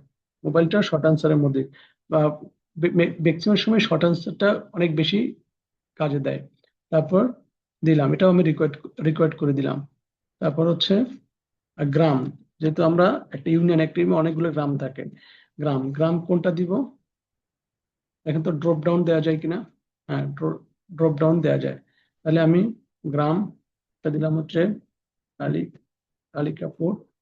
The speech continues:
একটা গ্রাম দিলাম হচ্ছে, আম, <clears throat> আপনার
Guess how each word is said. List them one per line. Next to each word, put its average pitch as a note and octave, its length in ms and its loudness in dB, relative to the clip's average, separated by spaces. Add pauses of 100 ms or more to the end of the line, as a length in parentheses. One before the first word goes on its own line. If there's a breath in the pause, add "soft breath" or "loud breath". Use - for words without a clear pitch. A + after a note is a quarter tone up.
(360)
একটা D#3 240 -4
গ্রাম D3 340 -2
দিলাম D#3 320 0
হচ্ছে, - 360 -2 (1300)
আম, C#3+ 500 2 (920 soft breath)
<clears throat> D#3+ 520 4 (360)
আপনার D3+ 340 -6